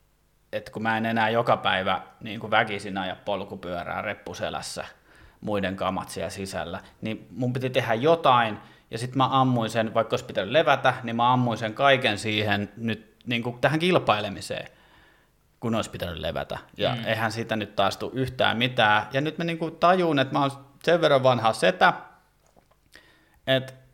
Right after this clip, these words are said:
Speaker 1: et ei mun ehkä, niinku, tarvii. Sen lisäksi, että mulla on koko loppuelämä aikaa päästä, niinku, silleen kuntoon, kuntoon, kuntoon.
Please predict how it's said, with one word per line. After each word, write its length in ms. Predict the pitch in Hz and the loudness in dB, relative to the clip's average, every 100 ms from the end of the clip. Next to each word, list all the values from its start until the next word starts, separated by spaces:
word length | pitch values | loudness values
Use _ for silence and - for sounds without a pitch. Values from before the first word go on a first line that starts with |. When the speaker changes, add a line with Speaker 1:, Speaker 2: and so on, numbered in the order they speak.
| _ _ - | _ _ -14
Speaker 1:
et 160 | 135 - | -8 -2
ei 100 | 233 | 2
mun 160 | 262 | 2
ehkä, 200 | 254 - | 0 0
niinku, 200 | 220 202 | -2 -2
tarvii. 640 | - - 107 101 - - - | -8 -8 -8 -8 -14 -18 -8
Sen 180 | - 269 | 0 2
lisäksi, 280 | 220 202 - | 2 0 -2
että 100 | 190 | 0
mulla 160 | 190 | 2
on 160 | 180 180 | 0 -2
koko 260 | - 202 185 165 165 | 0 2 4 4 4
loppuelämä 760 | 170 165 147 131 127 120 117 | 2 2 4 6 8 6 6
aikaa 340 | 117 110 104 95 | 4 2 -4 -2
päästä, 360 | 110 107 117 | 2 2 0
niinku, 180 | 107 120 | -6 -4
silleen 320 | 127 127 110 | 0 2 2
kuntoon, 600 | - 123 110 - 65 71 - _ _ _ _ _ _ | 2 0 0 -2 -6 -8 -8 _ _ _ _ _ _
kuntoon, 420 | - 113 98 85 95 | -8 -4 -4 -4 -6
kuntoon. 540 | 98 82 98 - - | -8 -10 -10 -10 -12